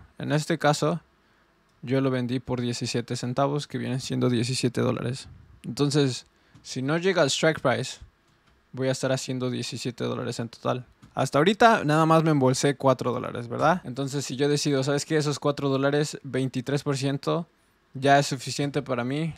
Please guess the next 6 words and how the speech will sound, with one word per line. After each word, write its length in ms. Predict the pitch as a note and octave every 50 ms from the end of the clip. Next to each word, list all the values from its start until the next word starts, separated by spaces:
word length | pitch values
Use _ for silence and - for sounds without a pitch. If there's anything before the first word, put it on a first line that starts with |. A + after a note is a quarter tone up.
| -
Le 140 | - B2 A#2
doy 220 | B2 B2+ C3 C3 C3
aquí 420 | B2+ - - D3+ E3 F3 E3+ D3 - - - _ _ _ _ _ _ _ - - - - _ _ _ _ - _ _ _ _ -
que 140 | - C3 -
quiero 360 | - C#3+ D3+ D3+ D3+ D3 C3
recomprar 880 | B2+ - F#3 G#3 G#3 - F3 D#3 C#3+ - - C#3 D3 D#3+ E3+ F#3 -